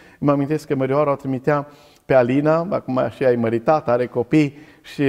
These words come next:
o trimitea cu mâncare să am eu în, în, în, acolo, în apartament, în perioada când mă pregăteam pentru admitere la institut. Și am ajuns la seminar, am intrat la institut,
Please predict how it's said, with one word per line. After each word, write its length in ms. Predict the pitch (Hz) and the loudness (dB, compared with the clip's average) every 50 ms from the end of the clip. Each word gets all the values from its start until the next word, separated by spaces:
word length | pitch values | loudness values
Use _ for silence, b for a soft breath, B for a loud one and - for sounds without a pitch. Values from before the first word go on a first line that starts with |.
| 135 131 127 | 2 2 0
o 60 | - | -2
trimitea 380 | 127 143 139 135 123 - 160 156 | -4 -4 -4 -4 0 0 0 0
cu 120 | 156 - | 0 -2
mâncare 380 | 143 139 131 - 160 160 160 151 | -4 -6 -2 0 0 0 0 0
să 140 | 139 - 151 | -2 0 0
am 180 | 151 147 147 | 0 0 0
eu 220 | 151 151 143 143 139 | 0 0 0 0 -2
în, 240 | 135 131 131 131 135 131 131 - | -2 -4 -4 -4 -4 -6 -6 -6
în, 300 | - 127 127 127 131 127 127 127 127 | -4 -4 -4 -2 -2 -2 -2 -2 -2
în, 320 | - 127 127 127 127 123 123 123 127 120 - | -2 -4 -4 -4 -4 -4 -4 -4 -6 -6 -6
acolo, 280 | - 120 - 151 139 127 | -8 -6 -4 -4 -4 -2
în 80 | 123 | -2
apartament, 640 | 123 113 - 123 120 - - 131 143 143 143 139 - | -2 0 0 -2 -2 0 -2 -2 -2 -4 -4 -6 -6
în 100 | 135 123 | -6 -4
perioada 380 | 127 123 127 135 139 131 131 123 | -4 -2 -2 -2 -2 -2 -2 -4
când 200 | - - 131 127 | -4 -6 -6 -4
mă 320 | 131 131 127 123 123 120 B B B B B B | -2 -2 0 -2 -2 -4 B B B B B B
pregăteam 540 | - 139 131 127 139 135 - 156 147 147 139 | -2 -2 0 0 -2 0 2 0 0 0 -2
pentru 600 | - 135 131 131 127 127 127 131 131 127 123 120 - | -4 -4 -4 -4 -6 -6 -4 -4 -2 -2 -2 -2 -2
admitere 440 | 120 120 131 131 127 - 131 120 120 | -4 -2 -4 -4 -4 -4 -4 -4 -2
la 140 | 113 117 | -4 -4
institut. 600 | 117 113 107 - - 131 113 - 131 113 104 b b b b b b b b b b b b b | -4 -6 -8 -8 -8 -8 -4 -4 -4 -4 -6 b b b b b b b b b b b b b
Și 140 | b - - | b -2 0
am 100 | 160 156 | 2 2
ajuns 240 | 147 139 156 202 202 | 2 0 0 0 0
la 100 | 202 180 | -2 -2
seminar, 600 | - - 165 147 139 127 127 120 127 151 208 220 - - _ _ _ _ _ _ _ _ _ _ _ _ _ _ | 0 -2 -2 -2 0 0 2 0 0 -2 -4 -8 -12 -18 _ _ _ _ _ _ _ _ _ _ _ _ _ _
am 160 | - 127 131 | -2 -2 0
intrat 240 | 127 120 139 156 170 | 0 0 0 0 0
la 100 | 175 175 | 0 -2
institut, 560 | 165 165 - - 139 - - 120 127 151 | -2 -4 -6 -8 -6 -4 -2 -2 -2 -2